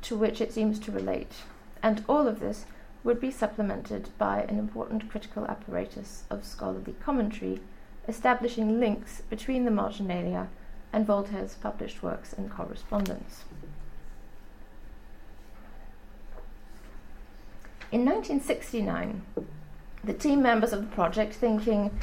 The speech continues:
that they were perhaps three or four years away from completing it,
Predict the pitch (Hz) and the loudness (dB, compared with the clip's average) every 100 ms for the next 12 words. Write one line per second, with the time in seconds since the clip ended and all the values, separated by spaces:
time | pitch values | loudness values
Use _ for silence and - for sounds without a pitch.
0 | - - - 214 214 208 226 220 208 - | -4 -4 4 6 8 6 6 6 4 2
1 | 233 208 214 196 190 196 196 180 185 185 | 4 4 2 0 2 2 2 0 0 2
2 | 175 180 202 196 190 - 226 220 - 180 | 2 0 -6 -6 -6 0 0 0 -4 0
3 | 254 - | 0 0